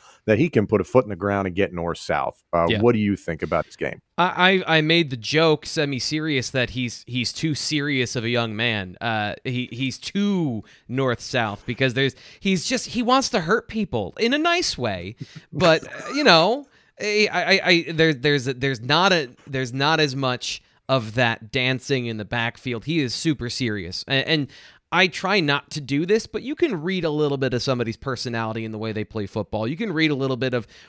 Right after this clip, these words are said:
Speaker 2: what they're all about, and, uh, he's a hammer.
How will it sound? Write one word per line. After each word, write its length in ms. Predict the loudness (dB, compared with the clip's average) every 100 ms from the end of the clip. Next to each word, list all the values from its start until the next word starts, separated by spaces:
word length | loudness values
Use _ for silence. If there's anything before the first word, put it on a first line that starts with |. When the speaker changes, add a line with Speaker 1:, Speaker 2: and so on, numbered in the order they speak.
| -10
Speaker 2:
what 300 | 2 2 4
they're 300 | 4 4 6
all 200 | 4 2
about, 340 | 2 2 2 0
and, 280 | -2 -4 -6 _ _ _ _ -16
uh, 100 | -10
he's 240 | -4 -2
a 40 | -2
hammer. 540 | -6 -4 -4 -4 -8